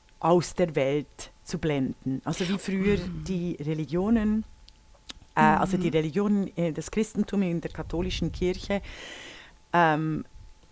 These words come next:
Speaker 1: einer hierarchischen Fiktion unterworfen wurde, also die ganze Welt wurde einer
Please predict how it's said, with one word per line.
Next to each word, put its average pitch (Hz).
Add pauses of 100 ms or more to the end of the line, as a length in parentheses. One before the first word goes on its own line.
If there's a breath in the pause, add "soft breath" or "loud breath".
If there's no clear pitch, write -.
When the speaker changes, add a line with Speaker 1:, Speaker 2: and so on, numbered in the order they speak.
(120)
Speaker 1:
einer 170
hierarchischen 175
Fiktion 170 (840)
unterworfen 180
wurde, 185
also -
die -
ganze 175
Welt 180
wurde 180
einer 160